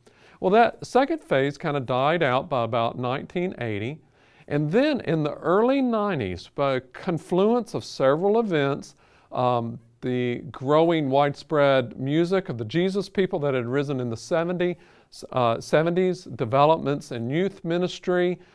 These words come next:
uh, charismatic and Pentecostal renewal, and the rise of the church growth movement, this thing that we now know as contemporary worship in mainline congregations, uh, really began to emerge in strength.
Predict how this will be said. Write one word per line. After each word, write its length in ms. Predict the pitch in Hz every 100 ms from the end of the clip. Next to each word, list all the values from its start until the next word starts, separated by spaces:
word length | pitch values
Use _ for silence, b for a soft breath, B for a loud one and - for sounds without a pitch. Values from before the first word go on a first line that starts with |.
| B B
uh, 220 | 120 117
charismatic 840 | - 170 147 139 147 156 160 160
and 120 | 107
Pentecostal 680 | - 143 - 143 143 - 135
renewal, 640 | 117 123 160 190 190 185
and 120 | - 113
the 60 |
rise 380 | 110 123 147 147
of 80 | 120
the 60 |
church 360 | - - 160 -
growth 380 | 160 160 180 165
movement, 420 | 165 165 170 175 B B B -
this 200 | 175 -
thing 300 | - 190 180
that 120 | 131
we 160 | 139
now 380 | 139 156 180 208
know 280 | 185 143 127
as 120 | 120
contemporary 560 | - 120 - - 147 117
worship 460 | 107 110 - 151
in 120 | 120 113
mainline 460 | 120 120 113 107
congregations, 800 | 120 107 104 104 104 - 107 - b b b
uh, 160 | - 110 120
really 340 | 139 208 214
began 320 | 147 147 135
to 160 | 127 139
emerge 480 | 113 117 120 117 -
in 240 | 127 131
strength. 460 | - 139 123 95